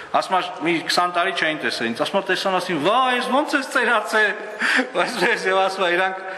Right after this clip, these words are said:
ավելի ճիշտ էին»։ Եվ ես, ես ինչ, ինչ եմ ձեզ այս օրինակները պատմում, սիրելի քույրեր, եղբայրներ, մեզ էլ,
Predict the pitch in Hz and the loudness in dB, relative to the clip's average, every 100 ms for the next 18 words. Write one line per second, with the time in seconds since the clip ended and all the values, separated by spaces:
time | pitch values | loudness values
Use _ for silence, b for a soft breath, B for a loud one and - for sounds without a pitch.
0 | - 135 151 156 156 143 127 - 113 107 | 0 0 2 0 -2 0 0 0 -2 -2
1 | 113 - - - 160 196 202 - 190 214 | -4 -4 -4 0 0 2 0 -2 -2 0
2 | 214 196 190 190 247 220 139 127 123 - | 0 0 -2 0 2 2 0 0 -2 0
3 | 131 127 120 - 131 120 120 120 185 - | 0 2 0 0 -4 0 0 0 -2 -2
4 | 165 151 151 139 135 123 117 - 120 131 | -2 -2 -2 0 0 0 -2 0 0 0
5 | 202 - B B - 190 254 240 | -2 -4 B B -2 0 2 0